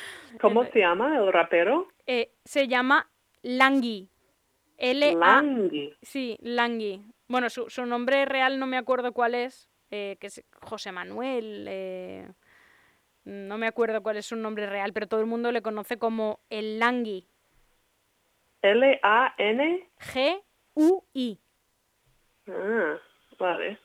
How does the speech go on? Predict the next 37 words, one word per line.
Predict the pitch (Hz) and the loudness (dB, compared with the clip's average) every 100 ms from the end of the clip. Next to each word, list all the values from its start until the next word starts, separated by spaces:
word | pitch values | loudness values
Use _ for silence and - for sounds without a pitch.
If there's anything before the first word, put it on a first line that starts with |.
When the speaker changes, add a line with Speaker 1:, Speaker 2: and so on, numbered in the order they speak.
| _ | _
Speaker 2:
Langui. | - 220 214 214 202 180 | -12 -6 -6 -6 -10 -6
Speaker 1:
Te | 185 | 0
voy | 175 | 2
a | 180 | 2
buscar. | 196 - - 165 156 - _ _ _ _ _ _ _ _ _ | 0 -4 -6 -2 -2 -4 _ _ _ _ _ _ _ _ _
Em, | - 196 180 175 170 170 175 _ - _ _ - | 2 4 4 2 0 -2 -6 _ -20 _ _ 2
pues | 190 190 | 2 2
sí, | 185 156 - | 0 0 0
los | 180 170 | 2 2
Speaker 2:
Sí, | |
sí. | - | 2
Speaker 1:
penalti, | 185 180 180 196 190 190 190 - - | 2 2 2 2 0 2 0 -2 -6
em, | 170 165 160 160 156 151 156 | -2 0 0 0 0 -2 -6
Speaker 2:
Muy | 233 214 | -8 0
Speaker 1:
pero | 190 170 165 | 4 4 4
Speaker 2:
mal. | - | 0
Speaker 1:
en | 185 170 | -2 0
cuan-, | 175 180 | -2 -4
Speaker 2:
Mm. | _ _ _ _ - | _ _ _ _ 4
Speaker 1:
al | 180 170 170 | 6 8 6
revés, | 170 202 269 226 - - | 6 6 6 4 -4 -4
los | 180 175 170 | 4 4 4
de | - 175 170 165 165 | 0 4 6 6 4
Marruecos, | 165 165 165 220 247 226 285 - _ 226 - | 4 0 2 0 2 2 2 0 _ -20 -14
Speaker 2:
Ujú. | 220 160 | -14 2
Speaker 1:
dos | 190 247 - _ | 4 4 2 _
de | 233 220 226 | 6 6 6
ellos | 254 294 370 - _ _ _ _ - | 6 4 2 -6 _ _ _ _ -20
dio | 175 190 208 277 | -4 2 4 4
el | - 202 | 4 4
balón | 185 180 220 302 - | 6 8 6 4 -2
justo | - 220 - 254 | -2 -2 2 2
ahí | 226 269 | 2 2
en | 233 | 2
el | 180 | 4
medio. | 180 165 135 135 | 4 4 2 -2
Speaker 2:
Sí. | - - 226 | -10 -12 -10